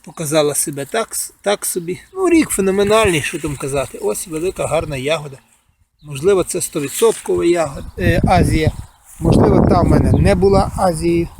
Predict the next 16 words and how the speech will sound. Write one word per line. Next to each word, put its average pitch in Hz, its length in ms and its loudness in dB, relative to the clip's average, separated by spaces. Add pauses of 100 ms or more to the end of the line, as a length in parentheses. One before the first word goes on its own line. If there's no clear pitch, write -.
То - 100 2
таке. - 200 2 (1400)
А 180 120 0
от 247 140 4 (680)
Лючіє, 156 760 0 (300)
або 151 220 -4
Лічіє. 143 500 -6 (1040)
Теж 185 380 2 (160)
ще 196 260 0
їй 180 160 4
далеко 208 640 0 (420)
до, 180 220 -8 (2500)
до 185 100 4
червоної 156 640 -2
ягоди. - 340 -10 (360)
Далеко. 143 260 -10